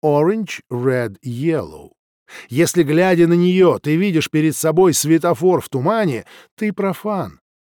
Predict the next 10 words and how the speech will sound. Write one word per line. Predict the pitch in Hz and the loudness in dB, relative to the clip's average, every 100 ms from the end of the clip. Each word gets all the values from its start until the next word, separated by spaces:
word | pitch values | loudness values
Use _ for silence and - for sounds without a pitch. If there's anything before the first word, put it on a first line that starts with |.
| _ - | _ -6
как | 160 135 | -4 -2
бы | - | -4
убедительно | 151 123 135 127 220 - 143 123 113 - _ | -4 -4 -6 -2 -2 -2 -2 -2 -6 -14 _
твои | 165 156 147 | 0 2 2
рассуждения | 139 - 135 110 147 156 143 | -2 -4 -8 -4 -2 0 0
не | 131 | -2
звучали | 110 120 107 143 156 175 | -4 -6 -4 -2 -2 -2
для | 151 139 | -4 -4
других | 123 110 107 - | -4 -8 -12 -10
профанов. | - 131 - 180 110 78 - | -6 -6 -6 -8 -8 -12 -20